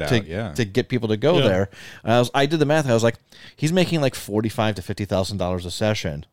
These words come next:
Speaker 1: After expenses.
Speaker 2: A season. So there's a summer season, a spring season, a fall season.
Speaker 1: Yeah.
Speaker 2: Yeah.
Speaker 1: To do, like, no work. Like, uh, 'cause, like,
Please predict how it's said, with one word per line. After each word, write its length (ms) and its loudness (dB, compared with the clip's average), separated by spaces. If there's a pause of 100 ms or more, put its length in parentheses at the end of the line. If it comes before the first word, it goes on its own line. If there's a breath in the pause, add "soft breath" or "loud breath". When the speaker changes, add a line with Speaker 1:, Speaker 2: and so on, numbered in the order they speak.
(920)
Speaker 1:
After 380 2
expenses. 460 2
Speaker 2:
A 40 -2
season. 360 4
So 100 0
there's 160 4
a 60 0
summer 320 4
season, 400 4
a 60 2
spring 360 4
season, 380 2
a 40 2
fall 300 0
season. 400 0
Speaker 1:
Yeah. 180 2 (200)
Speaker 2:
Yeah. 260 0 (880)
Speaker 1:
To 120 4
do, 320 6
like, 180 4 (140)
no 280 2
work. 280 0
Like, 180 4 (160 loud breath)
uh, 80 4
'cause, 160 4
like, 180 2